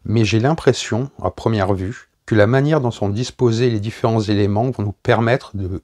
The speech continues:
rapidement savoir où sont situées les différentes choses, les différentes actions. Là, vous voyez, comme ça, vous voyez l'é-, l'épaisseur du carton. Et derrière, il y a l'il-, l'illustration qui est très sympa.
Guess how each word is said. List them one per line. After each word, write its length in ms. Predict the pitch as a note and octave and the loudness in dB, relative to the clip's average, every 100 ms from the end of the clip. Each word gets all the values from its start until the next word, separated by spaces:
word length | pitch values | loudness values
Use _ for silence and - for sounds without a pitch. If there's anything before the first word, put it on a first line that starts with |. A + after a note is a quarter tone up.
| - | -10
rapidement 460 | F#2 C3 - B2 A2 | -2 -2 0 -4 -2
savoir 680 | - G#2+ G#2+ A2 C3+ - _ - | 0 2 2 0 -2 -10 _ -2
où 80 | D3+ | -2
sont 160 | - C#3 | 0 -4
situées 420 | - - - C#3 | -4 -8 -4 -2
les 80 | B2 | -2
différentes 420 | G#2 - G#2+ G#2+ | -4 0 0 0
choses, 240 | - A#2+ | 0 0
les 60 | A2+ | 0
différentes 480 | G#2 - G2+ G2 G2 | -6 -2 -2 0 -2
actions. 520 | - - - - - - | -4 -8 -2 -2 -2 -4
Là, 100 | G2+ | -6
vous 100 | F#2 | -2
voyez, 320 | E2 F#2+ - _ | -4 -4 -10 _
comme 120 | - | -14
ça, 80 | D#2+ | -10
vous 80 | G#2+ | -6
voyez 160 | F2+ E2 | -6 -6
l'é-, 140 | - _ _ _ | -10 _ _ _
l'épaisseur 580 | G2+ A#2 - G#2 - G2+ | -4 -4 -2 -4 -4 -8
du 120 | F#2+ | -8
carton. 400 | - - - G#2+ - - | -8 -12 -12 -18 -18 -8
Et 80 | A2 | -4
derrière, 460 | G#2 F2 F2+ G2+ G#2+ | -2 0 0 0 -2
il 60 | G2 | -2
y 20 | |
a 40 | F2 | -2
l'il-, 240 | F#2 E2+ - _ - D#2+ | -4 -6 -16 _ -18 -10
l'illustration 460 | D#2+ - E2 - | -10 -8 -10 -10
qui 100 | - | -12
est 40 | - | -8
très 160 | - | -6
sympa. 380 | - - - | -6 -8 -8